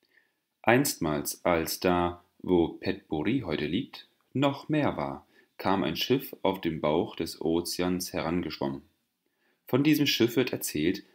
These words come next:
es sei von den Göttern aus einer Muschel erschaffen worden, die hundert Meilen lang und breit war. Auf diesem Schiff gab es Häuser, Gärten, Pflanzungen und Felder.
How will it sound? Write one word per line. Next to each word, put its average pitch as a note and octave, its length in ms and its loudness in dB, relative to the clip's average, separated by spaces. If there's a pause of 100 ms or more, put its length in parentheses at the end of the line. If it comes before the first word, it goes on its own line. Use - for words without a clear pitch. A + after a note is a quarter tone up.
(140)
es - 160 -2
sei G#2+ 160 0
von A2+ 160 -6
den F2+ 180 0
Göttern - 460 -2
aus - 260 -6
einer G#2 220 0
Muschel F#2 380 -2
erschaffen A2 500 -4
worden, D#2 340 -4 (300)
die D2 180 0
hundert E3+ 680 -2
Meilen G2 380 0
lang F2+ 440 -2
und G2 400 -2
breit D#2 340 -4
war. B1 260 -6 (1080)
Auf F2+ 300 4
diesem G2+ 240 2
Schiff C#3 300 0
gab A#2 240 2
es C3+ 220 -4
Häuser, D#2+ 480 2 (400)
Gärten, F2 680 2 (160)
Pflanzungen E2+ 800 0
und F#2+ 240 6
Felder. E2+ 480 -4